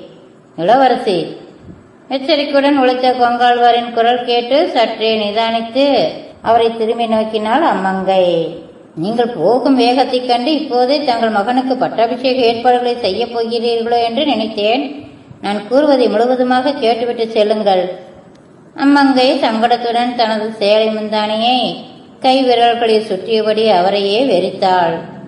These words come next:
சோளத்தில் பல சூழ்ச்சிகள் நடந்திருக்கலாம். அண்ணனுக்கு எதிராக தம்பி, அண்ணனுக்கு எதிராக தங்கை, தந்தைக்கு எதிராக பிள்ளை, நண்பனுக்கு எதிராக இன்னொரு நண்பன்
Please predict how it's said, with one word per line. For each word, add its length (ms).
சோளத்தில் 540
பல 220
சூழ்ச்சிகள் 540
நடந்திருக்கலாம். 800
அண்ணனுக்கு 380
எதிராக 520
தம்பி, 760
அண்ணனுக்கு 400
எதிராக 560
தங்கை, 840
தந்தைக்கு 540
எதிராக 560
பிள்ளை, 760
நண்பனுக்கு 600
எதிராக 520
இன்னொரு 460
நண்பன் 580